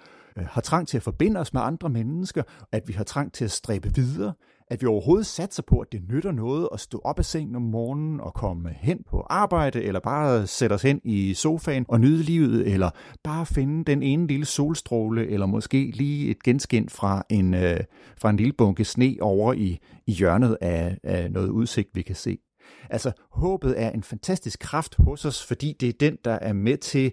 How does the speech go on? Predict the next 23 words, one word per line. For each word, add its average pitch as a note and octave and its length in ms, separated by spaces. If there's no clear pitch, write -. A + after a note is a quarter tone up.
at A2 80
holde F#2+ 300
os - 120
i F#2 40
gang, E3+ 280
trods - 400
alle F#2+ 200
de G2+ 100
mangler. D#2+ 320
Men B2 80
man B2 100
kan D#3 100
også F3 160
sige, F#3+ 160
at C3+ 60
håbet F3+ 460
er B2 40
også E3 460
noget, C3+ 560
som A#2+ 380
altid F3 400
formes D3+ 680
konkret E3+ 640